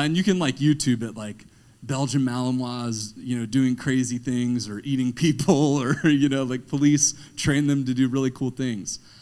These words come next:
Um, but that's just what her breed is. And so I'm sitting down on the couch. We drove yesterday. We had a long day.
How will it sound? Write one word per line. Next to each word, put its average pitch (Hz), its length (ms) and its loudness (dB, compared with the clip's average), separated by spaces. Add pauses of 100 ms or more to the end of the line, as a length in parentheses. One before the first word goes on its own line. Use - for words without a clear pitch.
(180)
Um, 123 500 -2 (120)
but 185 200 -2
that's 208 320 -4
just - 440 -2 (340)
what 190 240 2
her 180 200 2
breed 147 420 2
is. 131 500 -4
And 131 160 0
so - 80 2
I'm 185 160 0
sitting 185 300 0
down 170 200 -2
on 165 60 -2
the 160 80 -2
couch. 160 420 -2
We 139 140 0
drove 147 480 0
yesterday. 147 640 2
We 131 220 0
had 139 200 -4
a 120 40 -2
long 151 420 -2
day. 135 380 -2